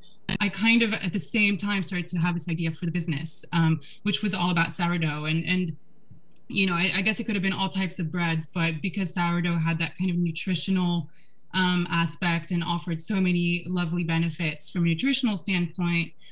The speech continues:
um, and has, you know, longevity due to the way that it's, it's made. Um,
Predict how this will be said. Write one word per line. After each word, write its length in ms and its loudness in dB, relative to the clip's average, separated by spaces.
um, 200 2
and 120 2
has, 440 2
you 120 0
know, 100 2
longevity 640 0
due 140 -2
to 140 -4
the 80 0
way 160 2
that 160 -4
it's, 160 -8
it's 220 -6
made. 640 4
Um, 460 2